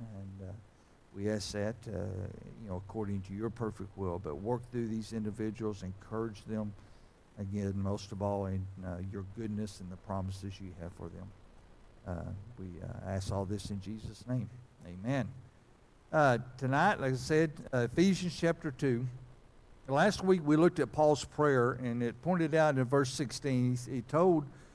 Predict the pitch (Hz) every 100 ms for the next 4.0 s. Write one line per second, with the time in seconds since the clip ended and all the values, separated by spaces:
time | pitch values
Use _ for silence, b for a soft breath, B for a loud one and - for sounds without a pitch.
0 | B B B - 147 120 123 120 151 139
1 | 107 - 123 120 123 123 123 131 117 107
2 | 117 139 120 123 151 180 143 - 202 190
3 | - - 170 170 170 135 147 123 92